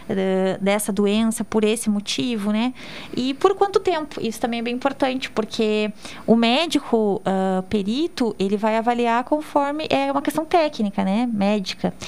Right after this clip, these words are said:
Então, quando ele olha um documento que, que está ali de acordo com a questão técnica também,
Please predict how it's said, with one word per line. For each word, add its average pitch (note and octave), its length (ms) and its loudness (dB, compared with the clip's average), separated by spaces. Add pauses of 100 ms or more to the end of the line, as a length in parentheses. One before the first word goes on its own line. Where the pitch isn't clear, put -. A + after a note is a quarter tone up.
(300)
Então, A#3 220 2
quando C#4+ 160 4
ele D#4+ 160 4
olha C#4 180 4
um C4+ 40 2
documento A#3+ 540 0
que, G3+ 880 0
que - 140 0
está B3 340 2
ali B3 140 0
de A3+ 100 2
acordo G#3 500 0
com G#3 280 0
a G#3+ 80 0
questão G#3 320 -2
técnica A#3 640 0
também, A#3 560 0